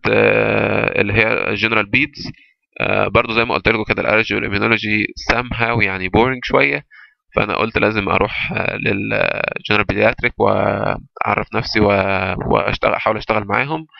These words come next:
وشفت ال-، آه، البروجرام دايركتور شغال فين، آه، ف-، فعرفت ان هو شغال في ال-، آه، اللي هي الجنرال بيدياتريك كلينيك. فرحت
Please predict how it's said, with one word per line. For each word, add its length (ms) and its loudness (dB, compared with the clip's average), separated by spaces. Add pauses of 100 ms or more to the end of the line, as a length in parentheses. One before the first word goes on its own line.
(440)
وشفت 320 2
ال-، 280 -2
آه، 300 2
البروجرام 420 0
دايركتور 400 2
شغال 380 -2
فين، 400 -2 (180)
آه، 720 0 (360)
ف-، 560 2
فعرفت 260 2
ان 100 -4
هو 80 2
شغال 360 0
في 120 -2
ال-، 260 -2 (920)
آه، 400 0
اللي 160 -4
هي 160 2
الجنرال 580 0
بيدياتريك 560 -2 (140)
كلينيك. 300 0 (800)
فرحت 920 0